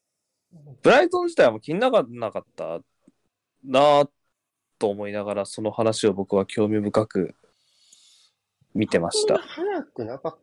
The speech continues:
Speaker 2: たんじゃない？もうちょっと左右に散らしながら攻撃作ってたと思うよ。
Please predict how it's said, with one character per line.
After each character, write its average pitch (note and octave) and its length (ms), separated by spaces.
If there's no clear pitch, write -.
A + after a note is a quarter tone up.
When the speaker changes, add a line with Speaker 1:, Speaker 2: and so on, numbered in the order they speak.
Speaker 2:
た F#2+ 100
ん F2 60
じ F2 100
ゃ F2+ 40
な A2+ 40
い？ C#3 40
も - 60
う - 40
ち - 60
ょ - 20
っ - 40
と - 60
左 - 260
右 F#3 220
に F#2 140
散 - 180
ら A2+ 100
し - 200
な D#3 100
が D3+ 100
ら D3 120
攻 D3 240
撃 C#3 480
作 - 200
っ - 40
て - 160
た F2 120
と E2 120
思 D#2+ 260
う - 20
よ。 F2+ 280